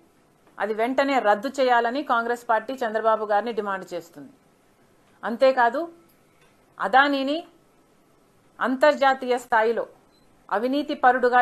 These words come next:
డిక్లేర్ అయ్యాడు కాబట్టి ఆయనను కూడా మన రాష్ట్రంలో, ఆంధ్ర రాష్ట్రంలో బ్లాక్ లిస్ట్ చేయాల్సిన అవసరం ఉంది.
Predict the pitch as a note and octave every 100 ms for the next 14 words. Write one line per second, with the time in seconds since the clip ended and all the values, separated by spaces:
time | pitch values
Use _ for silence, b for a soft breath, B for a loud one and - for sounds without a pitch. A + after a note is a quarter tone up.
0 | A3 G#3+ B3+ C4+ A3 - G#3 A#3+ B3+ A#3
1 | G#3 G3+ G3 C#4+ E4+ - _ _ _ _
2 | _ _ _ _ _ _ - G3+ A#3+ C4
3 | C4 C4 C4 D4+ E4+ G#3+ A#3+ C4+ A#3+ A#3
4 | - A#3 A#3+ C#4 G#3+ C4+ C4 A#3 A3+ -
5 | A3+ G#3 C#4 E4+ _ _ b b D3 C#3
6 | A3 B3+ C4+ C4+ C4 A3+ A3+ A3 A3 A3
7 | G#3 G#3 B3 A3 E3